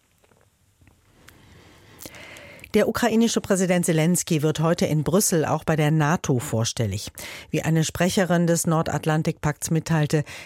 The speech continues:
empfängt Generalsekretär Rutte ihn beim Treffen der Verteidigungsminister des Bündnisses. Beide würden sich am Abend vor der Presse äußern, hieß es weiter.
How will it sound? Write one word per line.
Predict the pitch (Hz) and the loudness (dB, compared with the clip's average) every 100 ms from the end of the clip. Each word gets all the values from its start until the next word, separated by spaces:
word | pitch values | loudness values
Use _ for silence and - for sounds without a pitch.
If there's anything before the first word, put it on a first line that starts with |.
| - | -2
empfängt | 156 - 170 196 - | 0 2 0 0 0
Generalsekretär | 185 180 156 160 170 - 170 170 156 | 0 2 2 2 0 -2 -2 2 2
Rutte | 147 190 - | 2 2 2
ihn | 190 175 185 180 | 0 2 0 2
beim | 175 170 - | 2 2 0
Treffen | - 151 165 147 | -2 0 0 2
der | 143 | 2
Verteidigungsminister | 170 165 170 175 139 131 139 127 123 135 | 0 0 2 2 2 0 0 0 0 -2
des | 123 127 | -4 -4
Bündnisses. | - 131 120 - 101 - - - - - - | -4 -2 -2 -2 -4 -8 -12 -16 -16 -18 -4
Beide | 160 170 175 | 0 2 2
würden | 196 214 190 | 4 4 4
sich | 220 220 | 2 2
am | 185 | 0
Abend | - 151 170 190 190 | 0 0 2 2 2
vor | - 160 160 | 0 0 2
der | 165 165 | 2 0
Presse | - 180 165 131 | 0 0 0 -2
äußern, | 151 - 139 | -2 -2 -2
hieß | 113 123 117 | -4 -4 -4
es | - | -4
weiter. | 98 85 - | -6 -8 -10